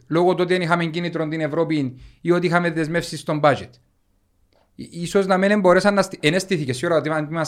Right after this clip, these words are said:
scouting, εν και στείνεται μέσα σε ένα μήνα που ανάλαβε ο κύριος Ζαμιανού μαζί με ο Λάρκου.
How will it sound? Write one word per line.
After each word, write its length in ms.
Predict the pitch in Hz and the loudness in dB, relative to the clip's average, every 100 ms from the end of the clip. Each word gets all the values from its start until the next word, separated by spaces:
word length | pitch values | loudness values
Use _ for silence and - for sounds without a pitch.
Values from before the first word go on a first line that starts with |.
| - | 0
scouting, 400 | 175 170 135 143 | 0 0 -2 -8
εν 60 | 175 | -6
και 100 | 196 | -8
στείνεται 340 | - 170 143 | -8 -6 -6
μέσα 220 | 131 131 | -6 -6
σε 100 | 123 | -6
ένα 120 | 131 | -6
μήνα 400 | 123 131 127 117 113 - _ _ | -6 -6 -6 -6 -10 -18 _ _
που 100 | - | -2
ανάλαβε 340 | 131 135 135 131 | 0 2 2 0
ο 380 | 127 123 120 117 | 0 0 -2 -4
κύριος 240 | 113 131 120 | -2 -2 -2
Ζαμιανού 380 | 127 123 120 123 | 0 0 0 0
μαζί 220 | 120 120 | -2 -2
με 80 | 120 | -2
ο 40 | |
Λάρκου. 400 | 113 110 - | -2 -4 -8